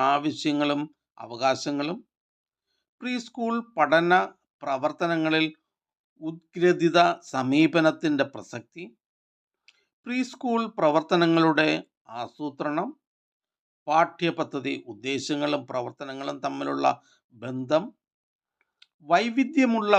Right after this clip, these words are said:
പ്രവർത്തനങ്ങൾ നൽകേണ്ടതിൻ്റെ ആവശ്യകത, പ്രീ പ്രൈമറി പ്രവർത്തനങ്ങളുടെ വൈവിധ്യം, ആവശ്യകത, കളികൾ, കഥകൾ, പാട്ടുകൾ, അഭിനയം, ശാസ്ത്ര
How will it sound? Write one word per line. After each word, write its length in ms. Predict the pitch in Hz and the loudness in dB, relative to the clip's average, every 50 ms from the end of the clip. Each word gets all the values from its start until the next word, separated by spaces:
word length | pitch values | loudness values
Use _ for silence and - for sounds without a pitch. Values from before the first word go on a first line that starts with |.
| - | 4
പ്രവർത്തനങ്ങൾ 760 | - 156 151 143 139 156 - - 175 160 160 156 156 160 160 156 156 165 - _ _ _ _ _ | 2 2 2 2 2 0 0 0 2 2 4 4 4 4 4 2 0 -4 -8 _ _ _ _ _
നൽകേണ്ടതിൻ്റെ 1000 | 127 117 120 127 135 131 151 156 156 151 147 156 151 135 143 151 143 139 151 151 156 151 - _ - 117 110 | -12 -12 -10 -10 -8 -4 -2 0 0 2 2 2 2 2 0 -2 -2 -2 -2 -2 -2 -4 -6 _ -20 -18 -14
ആവശ്യകത, 720 | 113 117 117 117 127 123 127 - - 151 139 139 135 139 165 233 254 _ _ _ _ _ _ _ _ _ _ _ _ _ _ _ _ _ _ _ _ _ _ _ _ _ _ _ _ _ _ _ _ _ _ _ _ _ _ _ _ _ _ _ _ _ _ - | -14 -14 -14 -14 -14 -16 -14 -12 -10 -10 -8 -6 -4 -4 -4 -4 -6 _ _ _ _ _ _ _ _ _ _ _ _ _ _ _ _ _ _ _ _ _ _ _ _ _ _ _ _ _ _ _ _ _ _ _ _ _ _ _ _ _ _ _ _ _ _ -6
പ്രീ 140 | 247 262 277 285 | -2 0 0 2
പ്രൈമറി 540 | 277 302 269 254 254 247 240 254 247 254 247 | 2 4 4 4 4 4 2 2 2 2 0
പ്രവർത്തനങ്ങളുടെ 840 | 226 240 208 180 160 170 160 - 208 190 190 190 190 185 185 165 160 147 131 | 2 2 2 4 4 2 2 2 2 4 4 4 6 6 6 6 4 2 2
വൈവിധ്യം, 720 | 123 123 120 127 147 147 143 156 127 - _ - 131 120 110 110 _ _ _ - | 0 0 2 2 2 0 0 -2 -4 -6 _ -18 -18 -18 -18 -20 _ _ _ -18
ആവശ്യകത, 720 | 110 113 117 123 131 120 - - 151 147 139 147 143 147 160 226 - _ _ _ _ _ _ _ _ _ _ _ _ _ _ _ | -16 -16 -14 -12 -12 -12 -10 -8 -6 -2 0 0 2 2 2 2 0 _ _ _ _ _ _ _ _ _ _ _ _ _ _ _
കളികൾ, 400 | 151 139 127 139 139 135 160 170 220 311 - _ _ _ _ _ _ _ _ _ _ - | -8 -6 -6 -6 -4 -2 -2 -2 -4 -4 -10 _ _ _ _ _ _ _ _ _ _ -8
കഥകൾ, 420 | 139 131 - 139 139 135 151 165 202 277 - _ _ _ _ _ _ _ _ - | -8 -6 -4 -4 -4 -2 -2 -2 -2 -6 -10 _ _ _ _ _ _ _ _ -2
പാട്ടുകൾ, 480 | 175 185 196 185 - 185 139 147 147 147 147 147 _ _ _ _ _ _ _ _ _ | 0 0 0 0 -2 -4 -2 -2 -2 -2 -4 -8 _ _ _ _ _ _ _ _ _
അഭിനയം, 600 | - 117 - - 147 143 151 156 151 151 151 151 156 156 _ _ _ _ _ _ _ _ _ | -14 -14 -10 -6 -4 0 0 2 2 2 2 0 -2 -4 _ _ _ _ _ _ _ _ _
ശാസ്ത്ര 640 | - - - 156 160 170 180 175 180 - _ - 185 | -12 -6 -2 2 4 4 4 2 0 -4 _ -2 0